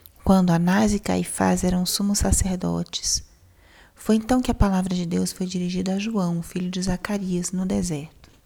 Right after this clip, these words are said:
E ele percorreu toda a região do Jordão, pregando um batismo de conversão para o perdão dos pecados, como está escrito no livro das palavras do profeta Isaías.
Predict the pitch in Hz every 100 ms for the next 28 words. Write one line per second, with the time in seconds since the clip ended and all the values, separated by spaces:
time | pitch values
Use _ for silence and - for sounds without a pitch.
0 | _ _ - _ _ _ _ _ _ _
1 | _ _ _ _ _ _ _ - _ _
2 | _ - - - 190 220 220 202 196 -
3 | 175 196 196 - 226 226 202 196 190 -
4 | 185 185 185 - 175 160 170 190 208 -
5 | - - - _ 208 202 214 220 214 196
6 | 196 - 208 208 202 202 - 190 185 185
7 | - - 180 180 - - - - - 190
8 | 190 202 208 175 180 175 175 - 185 -
9 | 170 170 185 - - - _ - _ -
10 | - _ - 202 220 - 240 240 - 226
11 | - 208 196 190 202 208 208 196 - -
12 | 185 180 196 - 208 - 208 - 180 -
13 | 185 180 180 185 185 175 196 -